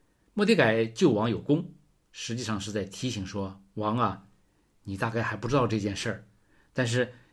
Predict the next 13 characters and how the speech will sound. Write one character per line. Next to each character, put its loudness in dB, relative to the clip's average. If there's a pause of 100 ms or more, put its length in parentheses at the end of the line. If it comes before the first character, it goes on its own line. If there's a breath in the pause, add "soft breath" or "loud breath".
(120)
你 6
一 8
抬 4
头 2
就 0
能 0
看 -2
见 2
那 0
副 -6
架 -2
子 -16
了。 -20